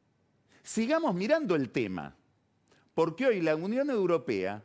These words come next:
está contratando, escuche bien, mil ochocientos millones de vacunas con Pfizer para la campaña vacunatoria del dos mil veintidós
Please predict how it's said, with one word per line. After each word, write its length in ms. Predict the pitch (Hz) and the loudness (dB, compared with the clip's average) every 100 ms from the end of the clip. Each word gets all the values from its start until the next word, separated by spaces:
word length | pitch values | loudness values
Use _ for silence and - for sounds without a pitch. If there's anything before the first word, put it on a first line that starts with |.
| _ _ _ _ _ _ _ _ _ _ | _ _ _ _ _ _ _ _ _ _
está 340 | 151 139 254 208 | -4 -2 -2 0
contratando, 1000 | 214 180 156 147 127 95 90 98 117 - | -2 0 0 0 0 -2 -2 -6 -6 -8
escuche 380 | 120 - - 214 | -10 -6 -2 -2
bien, 440 | 143 104 92 85 - | 0 -2 -4 -10 -8
mil 500 | 139 175 254 294 190 | -4 -2 0 -2 0
ochocientos 840 | 156 156 160 - 196 233 226 208 | -2 0 -2 -2 -2 -2 0 0
millones 500 | 139 143 123 202 214 | 0 -4 0 0 0
de 120 | 151 | 0
vacunas 500 | 135 135 - 139 120 | 0 0 -2 -2 -2
con 320 | - 196 226 185 | -4 -2 -2 0
Pfizer 580 | 196 208 214 226 214 | 0 0 0 -2 -2
para 180 | - 143 | 0 0
la 140 | 139 135 | 0 0
campaña 540 | 147 143 190 208 214 | -4 0 -2 0 2
vacunatoria 880 | 175 156 151 151 139 135 117 113 120 | 0 0 -2 -2 0 0 0 0 -2
del 200 | 135 139 | -2 -2
dos 160 | 147 | -2
mil 280 | 135 247 285 | -2 -2 0
veintidós 760 | 226 160 147 127 151 226 220 | 0 0 -4 -4 -2 -2 -4